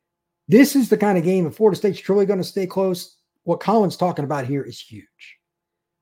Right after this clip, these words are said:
Football is usually gonna come down to three to five plays. If Florida State doesn't have something that he's kind of alluding to here, and I'll take it one step further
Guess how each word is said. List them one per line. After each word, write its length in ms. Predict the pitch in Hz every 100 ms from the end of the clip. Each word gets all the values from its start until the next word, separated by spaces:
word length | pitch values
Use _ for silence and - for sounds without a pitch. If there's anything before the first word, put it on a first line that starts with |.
| -
Football 420 | 208 220 214 214
is 220 | 156 123
usually 420 | 180 185 180 175
gonna 180 | 165 151
come 180 | 151 156
down 180 | 143 123
to 80 | 113
three 240 | - 160
to 80 | -
five 260 | 95 101
plays. 520 | - - _ - - _ _ _ _ _ _ _ _ _ -
If 180 | 156
Florida 300 | - 220 233
State 240 | - 226 180
doesn't 240 | 196 180
have 200 | 160 185
something 300 | - 147 131
that 100 | 120
he's 140 | 151 -
kind 220 | 170 151
of 80 | 117
alluding 340 | 139 185 214
to 120 | 214
here, 180 | 196 214
and 100 | 185
I'll 80 | 123
take 200 | 139 127
it 120 | 123
one 140 | 131 127
step 240 | 135 123
further 400 | 135 151 156